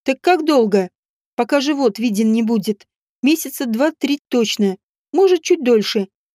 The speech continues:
Тяжело вздохнув, покачала головой Линда. «Отлично. Вот пусть и работает». Ох, Вита. Спорить с зашуганной Линдой, привыкшей к местным штампам, я не стала. Выгонять перед зимой глупую беременную девчонку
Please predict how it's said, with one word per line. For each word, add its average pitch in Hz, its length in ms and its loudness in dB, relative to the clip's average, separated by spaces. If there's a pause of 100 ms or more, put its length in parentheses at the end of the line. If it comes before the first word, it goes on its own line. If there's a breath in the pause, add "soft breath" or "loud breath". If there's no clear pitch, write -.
(140)
Тяжело 240 360 0
вздохнув, 240 480 -2
покачала 269 420 -2
головой 269 340 0
Линда. 208 420 2 (460)
«Отлично. 220 640 0 (240)
Вот 381 240 0
пусть 330 240 0
и 330 40 2
работает». 214 640 0 (680)
Ох, 226 340 -2
Вита. 220 580 -2 (640)
Спорить 359 420 2
с 202 40 -2
зашуганной 240 580 0
Линдой, 208 520 2
привыкшей 269 460 -4
к - 80 -20
местным 277 320 -2
штампам, 208 580 -2 (460)
я 302 120 2
не 359 120 2
стала. 202 460 -2 (420)
Выгонять 254 460 2
перед 247 200 -2
зимой 240 320 2
глупую 247 400 -2
беременную 277 540 0
девчонку 320 640 -2